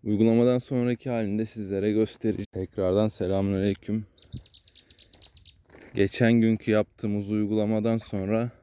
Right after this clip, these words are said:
yaklaşık beş gün geçti. Şöyle gördüğünüz gibi bütün stres koşullarını attı bitki. Yemyeşil bir hale geldi.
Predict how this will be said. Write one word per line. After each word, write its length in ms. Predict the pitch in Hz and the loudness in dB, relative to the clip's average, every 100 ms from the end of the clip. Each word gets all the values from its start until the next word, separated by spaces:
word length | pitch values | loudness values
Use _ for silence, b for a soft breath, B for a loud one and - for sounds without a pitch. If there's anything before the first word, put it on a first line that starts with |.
| _ _ _ _ _ _ _ _ - | _ _ _ _ _ _ _ _ -12
yaklaşık 680 | - 95 - 87 - 101 101 | -4 -4 -4 -10 -10 -10 -2
beş 240 | 95 92 | -2 -2
gün 140 | - 90 | -6 -6
geçti. 520 | 82 78 - 101 107 - _ _ _ _ _ _ _ _ _ _ _ _ _ _ _ _ _ _ _ _ _ _ B B B B B B B B B _ _ _ _ _ _ _ _ _ _ _ _ _ _ _ | -6 -8 -10 -10 -10 -14 _ _ _ _ _ _ _ _ _ _ _ _ _ _ _ _ _ _ _ _ _ _ B B B B B B B B B _ _ _ _ _ _ _ _ _ _ _ _ _ _ _
Şöyle 260 | - 98 98 | -10 -6 -4
gördüğünüz 640 | 92 101 98 98 104 101 | 0 0 0 -4 -6 -8
gibi 260 | 98 101 92 | -8 -6 -6
bütün 320 | 98 117 113 _ _ _ _ | -10 -8 -8 _ _ _ _
stres 560 | - - - 113 107 | -18 -16 -6 -6 -6
koşullarını 680 | - 110 - 104 104 92 90 | -10 -12 -8 -6 -6 -6 -6
attı 360 | 107 - - 117 | -6 -8 -10 -8
bitki. 420 | 110 - 113 113 - _ _ _ _ _ _ _ _ _ _ _ - _ 101 | -8 -10 -10 -10 -14 _ _ _ _ _ _ _ _ _ _ _ -20 _ -10
Yemyeşil 580 | 101 101 98 - 107 | -6 -4 -6 -6 -6
bir 100 | 104 | -4
hale 380 | 104 98 95 95 | -4 -2 -2 -4
geldi. 460 | 95 90 80 101 | -4 -6 -6 -8